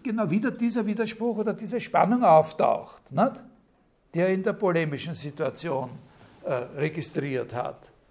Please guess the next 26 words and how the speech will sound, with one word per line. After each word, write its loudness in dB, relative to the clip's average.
Nicht? -6
Weil -2
die, -4
die, 0
die -6
Literaturwissenschaft -2
einen -2
Widerstand -6
gegen -8
das -14
bloße -6
Sprechen -8
über -10
die -10
Sprache. -6
Jetzt, -4
wenn 0
wir 0
schauen, 0
wo 0
ist -2
das -6
Sprechen -4
über 0
die -4
Sprache, -2